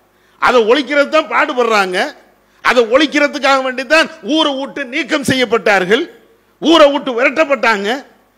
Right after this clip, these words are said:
அந்த ஷிர்கை ஒழிக்க வந்த ரசூலுல்லாஹ்ட்ட அவங்க வந்து சொல்றாங்க, "நீங்க இணை வைக்கிறீங்க." ரசூலா கேக்குறாங்க, "நான் என்னப்பா இணை வச்சுட்டேன்? சஹாபாக்கள் என்ன, இந்த முஸ்லிம்கள் என்ன நீ இணை வச்சுட்டாங்க?" அப்பதான் அவரு சொல்கிறாரு,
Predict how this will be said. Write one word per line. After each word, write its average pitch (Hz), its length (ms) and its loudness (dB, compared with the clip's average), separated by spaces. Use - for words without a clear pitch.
அந்த 220 300 0
ஷிர்கை 262 480 -4
ஒழிக்க 294 380 2
வந்த 277 280 2
ரசூலுல்லாஹ்ட்ட 214 920 -2
அவங்க 254 380 2
வந்து 269 260 -2
சொல்றாங்க, 254 680 0
"நீங்க 320 320 -2
இணை 302 200 0
வைக்கிறீங்க." 196 720 -2
ரசூலா 240 280 -4
கேக்குறாங்க, 220 400 -2
"நான் 196 200 -2
என்னப்பா 254 360 -4
இணை 214 220 -6
வச்சுட்டேன்? 185 420 -6
சஹாபாக்கள் 294 600 0
என்ன, 262 280 -2
இந்த 240 220 -2
முஸ்லிம்கள் 277 460 -2
என்ன 269 260 0
நீ 254 140 -4
இணை 254 200 2
வச்சுட்டாங்க?" 233 480 -2
அப்பதான் 262 420 4
அவரு 294 220 2
சொல்கிறாரு, 214 640 -2